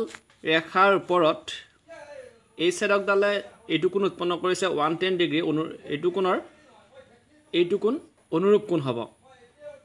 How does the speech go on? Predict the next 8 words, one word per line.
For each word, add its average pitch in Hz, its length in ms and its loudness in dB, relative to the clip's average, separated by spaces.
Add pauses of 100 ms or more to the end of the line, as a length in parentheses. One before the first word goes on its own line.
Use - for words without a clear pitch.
(680)
হৈছে? 151 200 -4 (1300)
গতিকে 180 300 0 (220)
যদি 185 200 6
অনুৰূপ 214 260 4
কোণ 220 180 4
হয়, 143 160 2
তেতিয়াহ'লে 190 320 0
আমি 196 80 -2